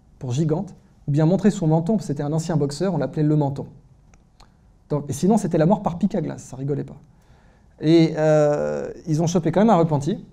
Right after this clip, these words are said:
qui a dit, « Mais bien sûr, enfin, vous y croyez encore à ces conneries, évidemment que c'est lui, mettez un micro dans sa voiture, vous verrez. » Ils l'ont fait, ils ont chopé des preuves contre lui, il est mort en prison. La vraie intelligence, c'est ça.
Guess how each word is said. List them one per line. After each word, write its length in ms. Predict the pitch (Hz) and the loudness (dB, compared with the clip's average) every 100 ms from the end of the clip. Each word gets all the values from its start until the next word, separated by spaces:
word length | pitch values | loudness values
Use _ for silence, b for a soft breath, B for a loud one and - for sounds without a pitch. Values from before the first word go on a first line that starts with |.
| - - _ 214 - - _ _ b b b b b b b b b _ _ - | -20 -20 _ -20 -20 -20 _ _ b b b b b b b b b _ _ 2
qui 160 | 196 | 4
a 60 | 151 | 6
dit, « 120 | 196 | 6
Mais 120 | 143 | 4
bien 160 | 135 165 | 2 0
sûr, 200 | 175 180 | 0 -2
enfin, 140 | 131 | -2
vous 180 | 123 127 | -2 -2
y 40 | 135 | -2
croyez 220 | 143 135 | -2 -2
encore 220 | 139 202 | 0 -2
à 60 | 147 | -2
ces 140 | 147 | -4
conneries, 240 | 151 180 | -2 -2
évidemment 320 | 131 120 165 185 | -2 -4 -4 -4
que 80 | |
c'est 100 | - | -4
lui, 160 | 156 156 | -2 -2
mettez 220 | 139 139 | -2 -2
un 80 | 139 | -2
micro 240 | 151 160 | -4 -4
dans 100 | 147 | -6
sa 120 | 127 123 | -6 -8
voiture, 280 | 127 220 | -6 -4
vous 100 | 170 | -2
verrez. » 280 | 170 156 131 - b b b b _ | 0 -2 -4 -14 b b b b _
Ils 120 | 139 | -4
l'ont 100 | 135 | -2
fait, 260 | 117 139 170 - - _ _ _ 147 | -4 -6 -8 -10 -20 _ _ _ -8
ils 120 | 135 | -6
ont 40 | |
chopé 240 | 139 147 143 | -6 -4 -4
des 80 | |
preuves 200 | - 135 | -4 -8
contre 240 | 139 117 120 | -10 -12 -8
lui, 260 | 131 208 - - - | -8 -8 -10 -12 -8
il 100 | 135 | -4
est 60 | |
mort 160 | 143 147 | -2 -4
en 60 | |
prison. 260 | 131 131 107 - _ _ _ _ b b b b b b b _ _ _ _ - | -6 -10 -12 -20 _ _ _ _ b b b b b b b _ _ _ _ -2
La 100 | 156 | 2
vraie 120 | 190 | 4
intelligence, 480 | 247 214 196 208 - | 4 2 2 0 -2
c'est 100 | 160 | -6
ça. 200 | - | -10